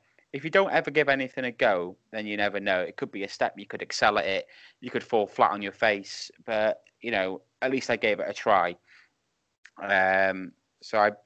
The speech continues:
I was, uh, speaking to you quite heavily about a concept, about some ideas that we were checking about, and, you know, about a, a persona as such for myself. Um,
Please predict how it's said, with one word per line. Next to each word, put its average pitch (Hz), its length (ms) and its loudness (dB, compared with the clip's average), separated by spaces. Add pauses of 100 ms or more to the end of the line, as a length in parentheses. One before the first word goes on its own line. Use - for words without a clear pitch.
I 104 340 4
was, - 720 -8 (180)
uh, 95 320 2
speaking 143 380 -8
to - 80 -16
you 117 80 -6
quite 95 180 2
heavily 104 320 0
about 90 300 0
a - 100 -18
concept, - 840 -6 (440)
about 92 320 2
some 95 160 -8
ideas 95 800 0
that 73 100 -4
we 87 60 -6
were 95 60 -4
checking 95 420 -6
about, 90 600 4
and, 85 120 -8
you 90 120 -6
know, 87 140 2
about 92 340 4
a, 90 400 0 (400)
a 98 80 0
persona 101 720 2
as 95 200 -2
such - 440 -2
for 110 140 -8
myself. 98 760 0 (500)
Um, 98 640 2